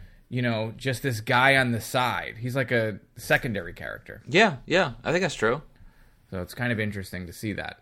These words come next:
Speaker 2: So, yeah, so all, all I was saying was that, uh, more about the Doctor himself was, was just that beyond the mischievous self-centeredness, like,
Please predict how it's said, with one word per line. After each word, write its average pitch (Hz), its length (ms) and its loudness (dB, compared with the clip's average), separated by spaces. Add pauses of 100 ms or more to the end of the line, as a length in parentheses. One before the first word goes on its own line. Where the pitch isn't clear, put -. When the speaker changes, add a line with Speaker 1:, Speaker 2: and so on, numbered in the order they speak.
(1700)
Speaker 2:
So, 151 580 8 (360)
yeah, 160 220 12
so 170 140 12
all, 190 160 12
all 160 180 12
I 170 40 12
was 143 120 6
saying 143 200 8
was 110 100 4
that, 107 180 6
uh, 92 100 -2 (100)
more 123 260 8
about 113 240 12
the 107 80 6
Doctor 107 320 8
himself 101 400 6
was, 98 320 -2
was 110 240 -2
just 107 280 4
that 107 160 8
beyond 117 480 10
the 104 80 0
mischievous 107 480 2
self-centeredness, 98 680 2
like, 95 220 2